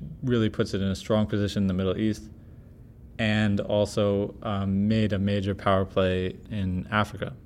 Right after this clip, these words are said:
So I think that whether or not Putin is even serious about investing a lot of money and challenging different powers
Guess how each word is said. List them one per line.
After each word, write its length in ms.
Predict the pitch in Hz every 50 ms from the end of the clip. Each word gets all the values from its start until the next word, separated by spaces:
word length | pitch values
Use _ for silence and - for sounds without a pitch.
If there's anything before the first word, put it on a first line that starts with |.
| - - - - - -
So 340 | - - 101 95 92 92 -
I 100 | - 95
think 240 | 92 - 120 113 101
that 260 | - 98 92 95 - - - - - - - - - - - - - -
whether 480 | - 117 110 117 117 117 113 120 110 104
or 60 | 101
not 440 | 101 98 98 98 95 92 92 - - - - - - - - - -
Putin 500 | - - 120 110 101 107 101 101 98 - - - - - - - - - - - -
is 420 | - 107 98 92 87 - - - - -
even 300 | - 123 113 101 107 98 95
serious 680 | - - - 127 127 123 120 113 107 101 98 - -
about 500 | - 104 104 92 95 98 98 95 95 98 - - - -
investing 720 | 117 110 104 98 92 101 104 104 - - - 110 98 92
a 80 | 87 82
lot 300 | 87 92 92 92 92 92
of 80 | 90
money 440 | 87 87 90 95 95 98 101 101 -
and 300 | - 95 92 92 90 90
challenging 600 | - - - 98 98 101 98 92 95 95 92 92
different 360 | 90 98 90 - 95 90 87 -
powers 520 | - - 95 92 95 95 95 92 - -